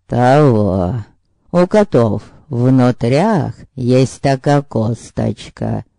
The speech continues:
Якщо відьма з кота ту косточку витягнет,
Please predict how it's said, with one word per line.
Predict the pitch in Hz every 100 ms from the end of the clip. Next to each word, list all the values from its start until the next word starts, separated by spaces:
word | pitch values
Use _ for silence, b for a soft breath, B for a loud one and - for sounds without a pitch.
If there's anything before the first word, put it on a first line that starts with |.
| _ -
Якщо | 196 185 180 - 208 202
відьма | 196 123 117 113 110 117
з | - -
кота | - 139 147 117 110
ту | 127 135
косточку | 131 110 - 120 110 - 127 120 120
витягнет, | 170 240 214 113 98 117 107 107 101 107